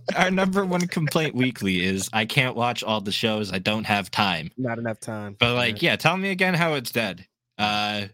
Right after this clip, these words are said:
Speaker 2: you know, maybe give it a try outside of the weeks where A E W or W W E have a big pay-per-view.
Speaker 1: Boom. Bam.
Speaker 2: You know,
Speaker 1: Wow.
Speaker 2: there's, there, between now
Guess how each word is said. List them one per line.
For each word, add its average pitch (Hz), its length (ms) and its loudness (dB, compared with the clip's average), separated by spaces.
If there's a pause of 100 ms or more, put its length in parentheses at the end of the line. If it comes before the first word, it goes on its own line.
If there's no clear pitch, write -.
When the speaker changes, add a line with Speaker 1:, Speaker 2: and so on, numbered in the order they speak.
(800)
Speaker 2:
you 110 100 0
know, 110 180 2 (340)
maybe 143 600 2
give 139 220 0
it 156 60 0
a 143 80 2
try 127 540 0
outside 120 580 -2
of 113 160 -4
the 110 100 0
weeks 113 380 0
where 117 140 -2
A - 40 0
E 113 220 2
W 110 340 0
or 107 80 0
W 107 300 0
W 104 300 0
E 104 120 2
have 104 160 0
a 101 60 -2
big 98 260 0
pay-per-view. 92 600 -2 (360)
Speaker 1:
Boom. 113 380 0 (380)
Bam. 110 420 -8 (280)
Speaker 2:
You 107 100 2
know, 101 140 2
Speaker 1:
Wow. 113 80 -2
Speaker 2:
there's, 113 500 0 (800)
there, 120 240 2
between 120 480 0
now 147 400 2